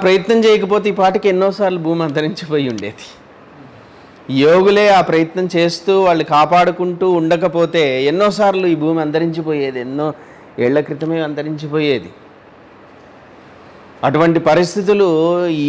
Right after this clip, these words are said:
ఈ మధ్య మనం బ్రతికున్న కాలంలో కూడా వచ్చాయి, వాటిని దాటవేశారు. పంతొమ్మిది వందల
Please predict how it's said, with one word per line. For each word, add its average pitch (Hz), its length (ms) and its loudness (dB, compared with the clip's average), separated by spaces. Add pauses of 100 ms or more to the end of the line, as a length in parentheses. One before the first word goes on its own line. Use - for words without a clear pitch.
ఈ 180 60 4 (160)
మధ్య 185 280 -2 (100)
మనం 180 260 0
బ్రతికున్న 180 440 -2 (120)
కాలంలో 170 400 0
కూడా 170 180 2
వచ్చాయి, 156 360 -2 (580)
వాటిని 143 300 2 (140)
దాటవేశారు. 135 720 -2 (1900)
పంతొమ్మిది 180 460 2
వందల 175 200 4